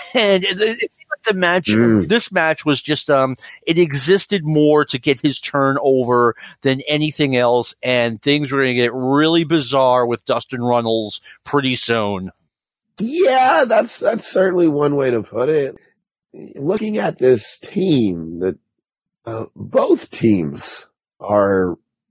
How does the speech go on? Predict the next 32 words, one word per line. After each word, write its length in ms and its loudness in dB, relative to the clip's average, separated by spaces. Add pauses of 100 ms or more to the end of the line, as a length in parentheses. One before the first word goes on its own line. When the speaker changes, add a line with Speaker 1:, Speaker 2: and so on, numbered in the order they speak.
Speaker 2:
rather 600 2 (120)
slapped 840 -4
together. 640 0 (400)
Uh, 320 2 (140)
granted, 480 2 (440)
I 120 0
know 360 2 (360)
Team 640 0 (380)
Canada, 640 2
quote 240 2
unquote, 540 0
has, 360 -2
like, 260 -2
the 120 -2
loose, 520 0
uh, 340 0 (920)
Hart 380 -2
Foundation 640 2
affiliation, 840 2
even 220 4
though 360 2 (380)
Furnas 360 0
and 100 -2
LaFon 440 -4
were 140 0
never 240 0
really 260 4
a 40 0
part 300 0
of 80 4
that 160 0
outfit, 600 -2